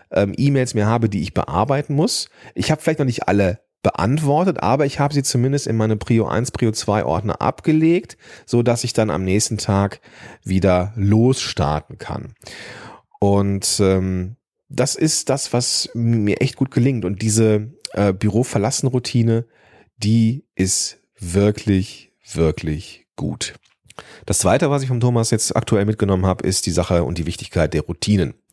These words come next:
Ja, jeder weiß, dass Routinen wichtig sind, das weiß ich auch, aber sein Input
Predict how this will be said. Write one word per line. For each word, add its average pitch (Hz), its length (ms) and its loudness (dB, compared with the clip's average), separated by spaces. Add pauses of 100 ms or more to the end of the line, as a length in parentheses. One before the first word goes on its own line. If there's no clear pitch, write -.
(380)
Ja, 87 380 0 (120)
jeder 82 300 0
weiß, 98 280 2
dass - 200 -2
Routinen 87 380 0
wichtig 113 320 2
sind, 107 240 0
das 85 160 -4
weiß 78 180 0
ich - 280 -8
auch, 101 340 2 (360)
aber 117 360 0 (340)
sein 107 480 2
Input 120 640 2